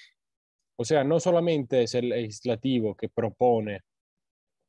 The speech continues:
eh, leyes, que, que crea en,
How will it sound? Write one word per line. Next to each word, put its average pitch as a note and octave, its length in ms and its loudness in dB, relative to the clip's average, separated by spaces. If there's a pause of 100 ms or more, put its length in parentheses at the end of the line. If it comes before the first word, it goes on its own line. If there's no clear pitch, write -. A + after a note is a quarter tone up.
(500)
eh, G2 460 -4
leyes, G#2 680 -2 (160)
que, - 200 -8 (280)
que A2+ 140 -6
crea A#2 580 0
en, G#2 580 -10